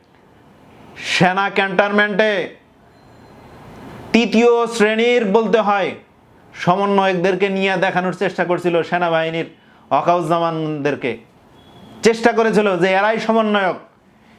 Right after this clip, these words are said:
সেই ঘোষণা দিয়ে সে সরকার প্রধান হইতে চাইছিল। সব কি আপনারা ভুলে গেছেন? আমরা ভুলি নাই তো।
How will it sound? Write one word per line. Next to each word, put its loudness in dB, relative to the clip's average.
সেই 0
ঘোষণা 0
দিয়ে 2
সে -2
সরকার -2
প্রধান -2
হইতে -4
চাইছিল। -6
সব 0
কি 4
আপনারা 2
ভুলে 2
গেছেন? 0
আমরা 2
ভুলি 0
নাই -2
তো। -4